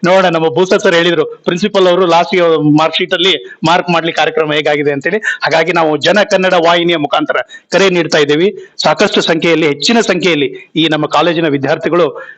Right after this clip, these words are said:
ಫೆಬ್ರವರಿ ಎರಡನೇ ತಾರೀಕು ರವಿವಾರ ಈ ಪ್ರಾಂಗಣದಲ್ಲಿ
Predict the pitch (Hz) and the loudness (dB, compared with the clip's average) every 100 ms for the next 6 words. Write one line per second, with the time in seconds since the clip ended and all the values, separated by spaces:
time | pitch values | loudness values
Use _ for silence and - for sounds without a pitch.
0 | _ - 165 190 190 190 180 156 175 170 | _ -2 0 4 4 4 4 4 0 0
1 | 151 156 170 139 160 160 123 - - _ | -2 0 0 2 2 2 0 -4 -14 _
2 | _ 160 143 143 156 170 160 156 160 147 | _ -4 -4 0 0 0 0 0 0 0